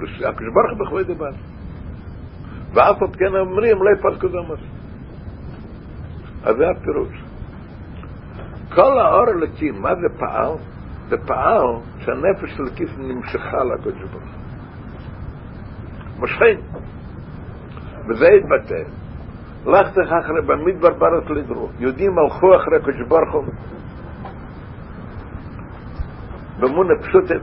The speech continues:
נמשכו אחרי הקדוש ברוך הוא. הלכו אחרי. אבל מה נעשה אם המידות שלהם לא יפסקו דמות?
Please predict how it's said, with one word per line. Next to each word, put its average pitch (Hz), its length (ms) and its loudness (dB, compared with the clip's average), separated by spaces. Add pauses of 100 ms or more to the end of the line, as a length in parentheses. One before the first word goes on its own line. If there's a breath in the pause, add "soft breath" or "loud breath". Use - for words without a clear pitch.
(120)
נמשכו 160 480 6
אחרי 190 220 0
הקדוש - 260 -4
ברוך - 120 -10
הוא. - 380 -4
הלכו 175 180 2
אחרי. - 180 -4 (1200 loud breath)
אבל 143 220 8 (180)
מה 247 160 8
נעשה 175 640 4 (140)
אם 147 140 2
המידות 139 600 6
שלהם 139 800 4 (920)
לא 123 140 8
יפסקו 147 540 4
דמות? - 400 -10